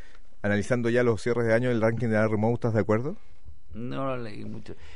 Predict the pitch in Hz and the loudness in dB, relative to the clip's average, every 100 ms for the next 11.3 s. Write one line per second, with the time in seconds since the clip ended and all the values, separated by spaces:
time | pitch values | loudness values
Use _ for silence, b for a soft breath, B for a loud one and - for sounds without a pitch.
0 | B 113 147 180 190 151 127 117 135 135 | B 0 2 4 2 2 0 0 0 0
1 | 127 131 131 120 123 117 107 104 95 92 | 0 0 0 -2 -2 -2 -2 -2 -4 -6
2 | - - b b b b b b b b | -8 -8 b b b b b b b b
3 | - 110 104 - 113 131 131 127 123 165 | -4 -2 -2 -2 -2 4 4 4 0 2
4 | 170 196 226 - - 123 143 139 139 127 | 4 4 2 -2 -6 -4 -4 -2 -4 -2
5 | 135 120 165 170 - - - 113 117 113 | -2 -2 -4 -4 -6 -8 -6 -2 -2 -2
6 | 110 107 104 98 95 90 - - 101 98 | -2 -2 -2 -4 -6 -6 -6 -8 -6 -6
7 | 98 95 95 - 98 92 90 - 92 - | -6 -6 -8 -8 -6 -6 -6 -6 -8 -8
8 | 98 95 101 - 101 98 95 92 87 82 | -8 -8 -8 -6 -4 -4 -6 -8 -8 -8
9 | 98 - - - 165 - - - - - | -8 -8 -8 -4 -2 -2 -4 -8 -8 -8
10 | - - - - - 98 107 107 135 151 | -8 -8 -8 -8 -4 -2 -2 0 0 -2
11 | 113 107 | -4 -6